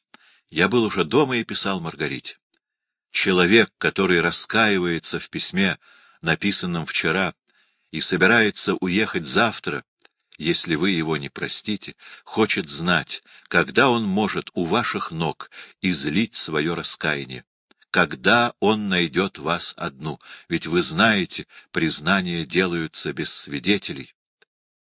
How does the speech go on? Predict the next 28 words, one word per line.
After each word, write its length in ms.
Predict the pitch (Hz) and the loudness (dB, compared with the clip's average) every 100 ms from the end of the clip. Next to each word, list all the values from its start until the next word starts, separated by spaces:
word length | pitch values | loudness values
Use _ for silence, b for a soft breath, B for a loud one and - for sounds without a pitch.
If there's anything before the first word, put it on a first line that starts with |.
| _ | _
Я 200 | 165 147 | -6 -4
сложил 480 | - 90 98 107 92 | -2 -2 0 2 2
этот 280 | 87 82 | 0 -2
мадригал 600 | - 80 78 80 87 92 | -4 -4 0 0 0 -2
в 160 | 85 - | -4 -8
прозе 500 | - 113 139 117 117 B B B B | 0 4 4 2 0 B B B B
и 100 | 85 | -6
послал 520 | - 78 - 98 107 | -2 -4 -2 -2 -2
его 300 | 90 78 95 | -2 -2 -2
с 40 | |
Жозефом, 800 | 82 - 78 - 120 135 135 135 b b b | -2 -2 0 4 4 2 -4 -6 b b b
который 480 | 82 - 82 80 78 | -6 -2 0 0 -2
передал 480 | - 92 107 101 104 | 2 4 4 0 -4
письмо 580 | - 98 - 76 82 85 - | -4 -8 -6 -6 -6 -6 -8
самой 480 | - 73 69 76 | -6 -4 -2 -4
Маргарите. 560 | 71 71 65 65 65 - | -4 -8 -6 -6 -8 -10
Маргарита 560 | 69 67 73 78 117 - | -10 -4 -2 -2 -2 -6
сказала 500 | - 85 73 104 101 | -6 -4 -2 0 0
ему, 320 | 98 101 98 B - | 0 -2 -2 B -10
что 280 | - - | -8 -4
ответит 640 | 71 - 69 76 80 - - _ | -4 -6 -4 -4 -4 -10 -20 _
после. 520 | 69 64 - 58 64 _ _ _ _ _ _ _ _ _ _ _ _ _ _ _ _ - | -8 -6 -8 -10 -16 _ _ _ _ _ _ _ _ _ _ _ _ _ _ _ _ 0
Я 140 | 107 | 4
вышел 260 | 156 - 156 | 4 4 2
только 340 | 160 156 147 | 2 2 2
на 100 | 139 | 2
минутку 480 | 143 139 160 - 107 | 4 4 2 2 -2
пообедать, 800 | - 92 90 123 131 80 - | 2 2 4 4 2 0 -6